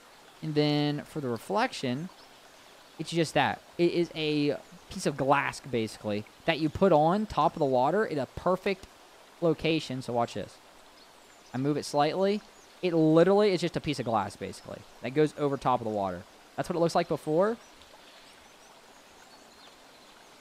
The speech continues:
That's what it looks like after, which is so weird. I know there's a better way that we can do that, and I, I've seen different, uh, videos and stuff. What, what, what I would like to do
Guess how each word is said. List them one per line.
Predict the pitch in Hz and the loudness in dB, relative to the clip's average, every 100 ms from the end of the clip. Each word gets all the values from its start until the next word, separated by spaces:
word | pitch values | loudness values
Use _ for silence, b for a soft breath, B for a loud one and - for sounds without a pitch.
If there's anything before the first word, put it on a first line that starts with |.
| - - - - - - - - - - - - - - | -20 -20 -20 -20 -20 -20 -20 -20 -20 -20 -20 -20 -20 -6
That's | 160 175 | -2 0
what | |
it | 151 | 2
looks | 147 | 2
like | 143 131 | 2 2
after, | 120 110 101 101 - - - - - - - | 2 0 -6 -12 -18 -20 -20 -20 -20 -20 -4
which | 190 | -2
is | 190 | 0
so | - 240 | 2 4
weird. | 240 151 165 110 - - - 165 | 6 4 2 0 -4 -18 -10 -2
I | |
know | 185 | 2
there's | 254 202 | 4 4
a | |
better | 147 156 | 2 4
way | 185 | 4
that | 180 | 2
we | 160 | 0
can | 143 | -2
do | 131 143 | 0 2
that, | 139 139 - | 2 0 -4
and | 131 | -6
I, | 127 127 | -6 -6
I've | 127 | -6
seen | - - 180 175 | -6 -6 -4 0
different, | 156 151 135 120 127 | -2 -2 -6 -6 -10
uh, | |
videos | 127 147 139 135 | -2 0 0 0
and | 131 123 | -4 -4
stuff. | 135 127 | -4 0
What, | 139 101 | -2 -2
what, | 160 160 175 | -4 -2 -2
what | 160 | -2
I | |
would | 143 | -2
like | 127 151 | -2 -4
to | - | -6
do | 165 170 180 | -2 0 0